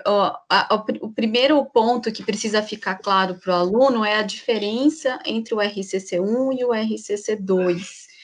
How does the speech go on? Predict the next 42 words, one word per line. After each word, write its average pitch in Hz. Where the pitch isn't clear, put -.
São 233
trabalhos 220
complementares. 262
Então, 202
às 226
vezes, 226
não 233
fica 285
muito 226
claro 220
o 226
que 226
eu 302
tenho 269
que 262
fazer 240
nessa 262
primeira 202
etapa 262
e 294
o 285
que 294
eu 294
vou 277
fazer 262
na 247
segunda. 220
Então, 214
é, 208
pro 226
aluno 262
que 285
entra, 254
né, 202
num 254
primeiro 214
momento, 196
no 262
R 220
C 196
C 190
um, 214